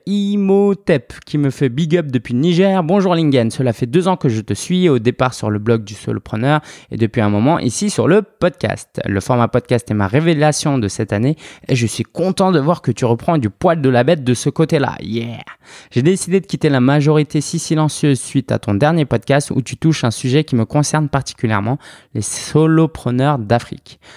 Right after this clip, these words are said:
J'habite au Niger et je tiens un blog depuis plus d'une année maintenant avec un relatif succès. Tu es le seul, à mon avis, qui s'intéresse au continent africain et pour ça, tu peux déjà me compter comme l'un de tes futurs membres du club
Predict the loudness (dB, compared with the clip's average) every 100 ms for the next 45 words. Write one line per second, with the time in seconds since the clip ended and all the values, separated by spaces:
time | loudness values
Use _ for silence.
0 | -20 _ 0 0 0 0 2 2 2 4
1 | 2 0 0 0 2 2 0 -4 -6 -6
2 | -2 0 0 2 2 2 0 0 0 0
3 | -2 0 0 -2 -6 -10 -14 -14 -16 -18
4 | -20 _ 0 2 2 2 2 2 2 2
5 | 0 -2 -4 -2 0 0 0 -2 -4 -4
6 | -2 0 -2 -4 -6 -2 -2 -2 -4 -2
7 | -2 -4 -4 -2 0 0 0 -4 -4 -2
8 | 0 0 0 0 -2 -6 -2 0 0 -4
9 | -20 _ -12 -4 -4 0 0 2 2 2
10 | 0 0 0 0